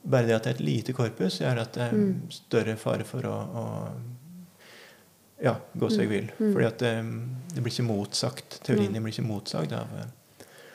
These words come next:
Speaker 2: Men da blir det også sånn at det er jo, eh, jo større materiale du har, jo flere teorier kan falle, som du sier, og flere må da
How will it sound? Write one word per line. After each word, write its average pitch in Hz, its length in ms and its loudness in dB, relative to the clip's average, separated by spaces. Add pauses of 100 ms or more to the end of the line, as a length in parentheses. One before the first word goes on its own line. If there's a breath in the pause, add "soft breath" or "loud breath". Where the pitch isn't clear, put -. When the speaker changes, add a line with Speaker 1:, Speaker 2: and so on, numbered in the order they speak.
(340 loud breath)
Speaker 2:
Men 220 80 6
da 220 80 8
blir 180 160 4
det 190 100 4
også 190 140 0
sånn 190 200 2
at 170 140 -2
det 175 120 2
er 170 120 6
jo, 170 80 6
eh, 170 880 -2 (320)
jo 185 60 2
større 175 400 4
materiale 170 400 2
du 165 100 0
har, 165 200 4
jo 165 160 2
flere 175 360 0
teorier 165 640 2
kan 175 160 0
falle, 165 320 2
som 165 160 -2
du 156 80 -2
sier, 160 260 0
og 165 100 0
flere 170 420 0 (680 soft breath)
må 175 160 2
da 160 300 4